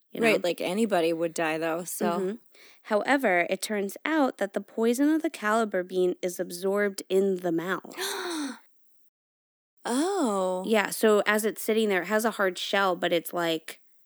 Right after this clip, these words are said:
Speaker 1: you're just holding it, like, probably in the back of your cheek, where a lot
Speaker 2: So
Speaker 1: of,
Speaker 2: you d-,
Speaker 1: you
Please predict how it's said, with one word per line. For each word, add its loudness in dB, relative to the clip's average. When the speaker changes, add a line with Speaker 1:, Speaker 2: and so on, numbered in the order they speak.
Speaker 1:
you're 0
just -2
holding 0
it, -6
like, -8
probably -2
in -2
the -4
back -8
of -12
your -6
cheek, -6
where 4
a 4
lot 6
Speaker 2:
So 8
Speaker 1:
of, 4
Speaker 2:
you 2
d-, 2
Speaker 1:
you 2